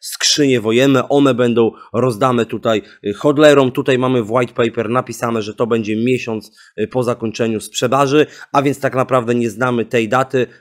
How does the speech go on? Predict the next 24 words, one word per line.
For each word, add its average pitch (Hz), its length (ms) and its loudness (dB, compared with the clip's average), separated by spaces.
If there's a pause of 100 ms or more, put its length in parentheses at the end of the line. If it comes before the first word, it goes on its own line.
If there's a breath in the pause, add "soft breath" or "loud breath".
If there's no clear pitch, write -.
bo 117 400 0
tak 135 160 0
jak 127 120 -4
wspominałem, 120 520 -2
teraz 117 360 -2
rusza 104 300 -6
druga 139 340 4
sprzedaż 120 760 -4
i 143 120 -2
będzie 120 320 0
potem 110 400 -4 (180 loud breath)
jeszcze 117 460 0
jedna 104 260 -2
sprzedaż 104 520 -8
numer 98 300 -8
trzy. - 340 -2 (260)
Natomiast 151 460 4
to, 160 100 4
co 147 140 -2
warto 139 300 0
zauważyć, 127 580 -2
że 123 160 -2
jest 127 240 -4
to 120 240 -2